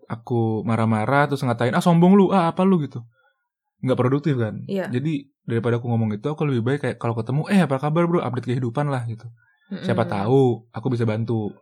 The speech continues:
Speaker 2: Betul,
Speaker 1: Terus siapa
Speaker 2: betul.
Speaker 1: tahu aku kenal siapa yang bisa bantu segala macem lah.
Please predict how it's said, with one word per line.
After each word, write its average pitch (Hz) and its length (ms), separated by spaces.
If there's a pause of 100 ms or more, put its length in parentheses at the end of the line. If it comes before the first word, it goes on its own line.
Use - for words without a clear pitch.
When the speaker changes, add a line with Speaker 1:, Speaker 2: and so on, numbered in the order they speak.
(520)
Speaker 2:
Betul, - 240
Speaker 1:
Terus - 60
siapa 123 180
Speaker 2:
betul. 156 80
Speaker 1:
tahu 123 160
aku 143 160
kenal 131 240
siapa 110 400
yang 135 80
bisa 113 160
bantu 113 360
segala 110 240
macem 110 280
lah. 113 240